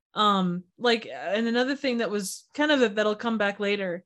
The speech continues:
that I got thinking about at this point, when you saw the eyes in the,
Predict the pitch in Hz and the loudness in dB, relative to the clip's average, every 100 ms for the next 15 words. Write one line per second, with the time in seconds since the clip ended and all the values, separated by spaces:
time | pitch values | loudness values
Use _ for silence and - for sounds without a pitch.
0 | _ - 233 226 220 262 269 226 208 208 | _ 0 4 4 2 2 2 2 2 0
1 | 214 - 220 202 190 202 202 196 - 214 | -2 -4 -6 -4 -4 -2 -2 -2 0 0
2 | 208 196 185 202 202 190 180 | 0 2 2 2 0 -2 -2